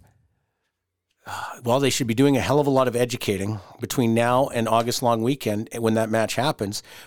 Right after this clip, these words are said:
I would be putting out ma-, I would be putting out YouTube matches of showing his magic so people know what they're paying to see,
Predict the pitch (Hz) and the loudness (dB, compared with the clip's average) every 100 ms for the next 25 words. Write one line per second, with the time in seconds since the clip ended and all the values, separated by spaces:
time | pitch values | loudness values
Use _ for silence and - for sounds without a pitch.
0 | - - _ - 135 247 214 139 135 - | -20 -20 _ -2 2 2 2 0 0 2
1 | 165 147 135 127 123 - 139 254 247 - | 4 4 2 2 0 0 0 0 -2 -6
2 | 143 - 175 156 131 156 190 196 131 139 | -10 -2 2 2 2 0 0 -4 2 2
3 | 156 - 117 117 - 139 117 98 101 143 | 2 0 -2 -2 2 2 4 0 0 2
4 | 220 107 110 - - - - 139 131 185 | 2 0 -8 -14 -20 -20 -2 -2 0 0
5 | 170 131 131 190 160 - 123 98 - 151 | 2 2 4 4 4 2 -4 -4 -4 2
6 | 160 170 156 135 - 214 - | 4 6 6 4 2 0 -2